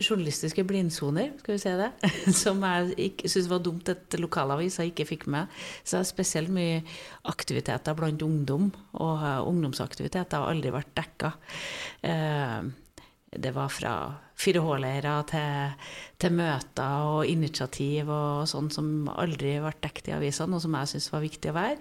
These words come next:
Så begynte jeg på med det, og så var jeg sommervikar og... Eh, men jeg må også innrømme at, at når jeg diskuterte med noen i redaksjonen i Namdalsavisa da på åttitallet, så,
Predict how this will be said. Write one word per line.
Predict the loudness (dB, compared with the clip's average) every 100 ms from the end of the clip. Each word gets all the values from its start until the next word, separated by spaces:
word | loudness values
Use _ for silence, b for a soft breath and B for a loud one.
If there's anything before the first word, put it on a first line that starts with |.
| B B
Så | -6 0
begynte | 2 2 0
jeg | -2
på | 0
med | 2
det, | 2 2 -2 -4 -8 -4
og | -2
så | 0 0 0 -2 B B B B
var | 2 4
jeg | 4
sommervikar | 2 2 -2 0 2 2 2
og... | 2 0 -2 B B B B B -8
Eh, | -4 -2 -2 -4
men | 0 2
jeg | 2
må | 4 4
også | 4 2
innrømme | 2 0 0
at, | -2 -2
at | -2 -2 -10 -14 -8 -2
når | 2 2
jeg | 2 2 -2 -2 0
diskuterte | 2 0 -2 -2 -2 -4 -2
med | 0 2 2 2 2
noen | 2 2 2
i | 2
redaksjonen | 2 0 -2 0 2 2 2
i |
Namdalsavisa | 2 0 -2 -2 0 0 0 -2
da | -2
på | -2 -4
åttitallet, | -4 -4 -2 0 -2
så, | -2